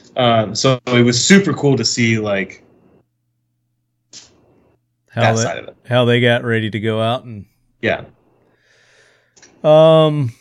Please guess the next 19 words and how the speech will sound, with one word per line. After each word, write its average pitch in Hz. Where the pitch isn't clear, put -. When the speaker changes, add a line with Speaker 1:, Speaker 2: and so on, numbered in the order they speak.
Speaker 2:
did 139
the 139
soldiers 156
say 160
how 143
they 139
felt 127
about 110
the 113
war? 107
Did 101
you 104
get 107
any 101
feedback 101
on 98
their 95
feelings 98
of 104